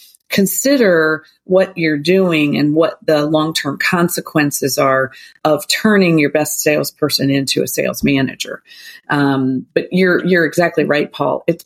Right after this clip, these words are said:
possible that, um, individuals may say, "Hey, I really don't have the stomach for this or the mindset for this. I thought I could just come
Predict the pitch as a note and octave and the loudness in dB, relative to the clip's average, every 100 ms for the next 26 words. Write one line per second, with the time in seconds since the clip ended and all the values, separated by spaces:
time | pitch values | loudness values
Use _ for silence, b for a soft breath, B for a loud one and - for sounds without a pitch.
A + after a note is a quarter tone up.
0 | - - D3+ D#3 - B3+ C4 C#4 C#4 B | -16 -6 -2 -2 0 2 2 2 0 B
1 | B B B - E3 D#3+ D#3 D#3 D3 - | B B B -4 0 2 2 2 -2 -4
2 | _ D3+ D3+ D3+ D3 C#3+ C#3+ F3+ F3 E3+ | _ -2 0 0 0 0 0 2 2 4
3 | E3+ E3 D#3+ D3 D3+ D3+ D3 - D3+ C#3+ | 2 4 2 2 2 2 0 0 2 2
4 | D3 - - - F3 - F#3 A3+ E3+ E3 | 0 -6 -12 -2 0 0 2 2 2 2
5 | D#3 D3 D3+ D3 D3 C#3 C#3+ C#3+ - B2+ | 4 2 2 -2 -2 -2 -2 -2 -6 -6
6 | - D3 D#3 F#3+ - G#3 G3+ G3+ G#3 G3 | -4 -2 0 -2 -4 -2 2 2 0 -2
7 | - D3+ D3 C#3 C3+ C#3 E3 - F3+ - | -4 -2 -2 -2 0 2 0 0 -4 -2
8 | - E3+ F3 F3 - D3+ D3 D#3 D#3 D#3+ | -4 0 0 0 -2 -2 0 0 2 -2
9 | - D#3 D3 D3 - - D#3 D3+ | -2 -2 -2 -4 -4 -2 0 0